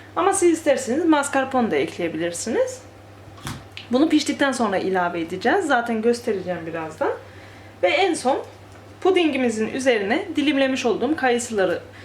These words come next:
koyacağım ve üzerine kayısıların suyuyla bir jöle hazırlayacağız.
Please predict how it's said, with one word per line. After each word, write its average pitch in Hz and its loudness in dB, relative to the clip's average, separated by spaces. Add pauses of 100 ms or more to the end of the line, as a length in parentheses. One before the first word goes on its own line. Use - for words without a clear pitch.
(340)
koyacağım 320 2
ve 320 -2
üzerine 254 0 (120)
kayısıların 240 0 (260)
suyuyla 277 -4 (640)
bir 311 6
jöle 247 2
hazırlayacağız. 175 -2